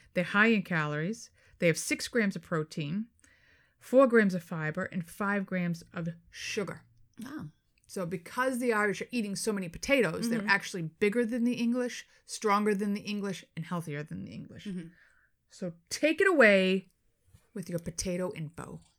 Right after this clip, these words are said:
Speaker 2: Okay.
Speaker 1: What happens when these don't?
Speaker 2: So when you, I'm gonna go over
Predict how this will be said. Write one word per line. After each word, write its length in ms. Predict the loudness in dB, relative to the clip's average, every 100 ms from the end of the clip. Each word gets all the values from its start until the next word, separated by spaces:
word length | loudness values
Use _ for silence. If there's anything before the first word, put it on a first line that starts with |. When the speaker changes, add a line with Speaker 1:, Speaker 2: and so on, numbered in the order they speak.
| _ -2
Speaker 2:
Okay. 300 | -2 -2 -6 -6
Speaker 1:
What 180 | -4
happens 320 | -2 -2 -4 -8
when 120 | -8
these 160 | -8 -8
don't? 220 | -10 -12 _ _ _ -10
Speaker 2:
So 360 | 0 2 2 -4 -6
when 200 | -2 0
you, 280 | -2 -4 -10 _ _ _ _ _ _ _ _ _ _ _ _ _ _ _ _ _ _ _ 2
I'm 120 | 4
gonna 140 | 4 2
go 200 | 0 0
over 360 | 2 2 2